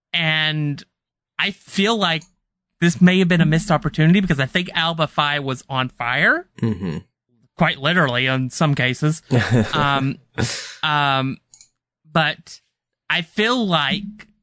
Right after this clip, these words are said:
Speaker 1: maybe this could have been a transitional champion or something, and they could have given Fi, Fi a, a, a moment here.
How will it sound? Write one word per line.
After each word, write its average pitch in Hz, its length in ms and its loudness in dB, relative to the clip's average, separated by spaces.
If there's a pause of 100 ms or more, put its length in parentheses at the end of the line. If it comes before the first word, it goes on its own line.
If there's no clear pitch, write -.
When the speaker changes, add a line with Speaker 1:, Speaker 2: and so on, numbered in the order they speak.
(200)
Speaker 1:
maybe 220 1160 6
this 202 340 2
could 190 260 0
have 165 240 0
been 165 200 2
a 147 100 0
transitional 143 640 0
champion 175 540 2
or 175 80 2
something, 185 460 0 (560)
and 165 200 0
they 170 160 0
could 165 220 2
have 151 100 4
given 147 280 2
Fi, - 200 -2 (340)
Fi 151 320 0
a, 143 340 0 (420)
a, 139 500 0 (100)
a 147 100 -2
moment 185 400 2
here. 190 440 2